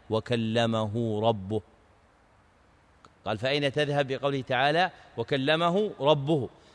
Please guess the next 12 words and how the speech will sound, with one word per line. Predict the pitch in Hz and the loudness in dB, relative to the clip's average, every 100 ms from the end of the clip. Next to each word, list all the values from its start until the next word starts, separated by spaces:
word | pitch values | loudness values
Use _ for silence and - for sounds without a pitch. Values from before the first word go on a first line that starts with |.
| - 110 | -16 -6
لأنه | 143 170 180 156 | 0 0 2 0
إذا | 160 147 | 0 0
كانت | 147 180 180 151 | 0 2 0 0
هذه | 160 151 | 0 0
الآية | 147 139 135 127 | 0 2 2 2
يرد | 165 160 | 0 0
عليها | 151 156 156 | 0 0 2
الاحتمال | 147 139 - 156 151 131 | 0 -2 -4 0 0 -2
بالانتقال | 135 151 135 147 143 143 120 - - - | -4 -6 -4 -2 2 2 0 -8 -20 -6
في | 143 | -2
أحوال | 135 151 156 151 | 0 2 2 2
الإعراب، | 131 127 117 131 175 | -2 -2 2 6 6